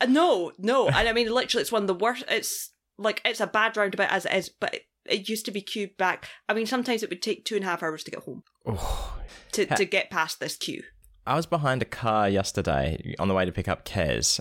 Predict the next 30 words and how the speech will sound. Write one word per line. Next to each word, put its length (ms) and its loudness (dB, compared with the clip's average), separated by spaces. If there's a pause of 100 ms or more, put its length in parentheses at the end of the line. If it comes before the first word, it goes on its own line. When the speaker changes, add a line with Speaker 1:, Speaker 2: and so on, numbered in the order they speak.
Speaker 2:
and 80 2
we're 80 2
going 200 2
through 220 2
a 60 2
roundabout, 720 0 (360)
and 360 4 (180)
their 240 2
driveway 720 2
was 320 0 (420)
off 220 -2
the 80 2
center 500 2
of 180 -2
the 100 2
roundabout. 920 2 (380)
I 200 0
almost 280 2
ran 260 2
into 200 2
their 140 4
butt. 520 0 (360)
Speaker 1:
Jesus. 680 -6
Speaker 2:
Yeah, 500 2 (260)
that's 200 -4
a 40 0
bit 220 0
weird. 560 0 (220)
Speaker 1:
Yeah. 280 -4
Speaker 2:
Uh, 340 4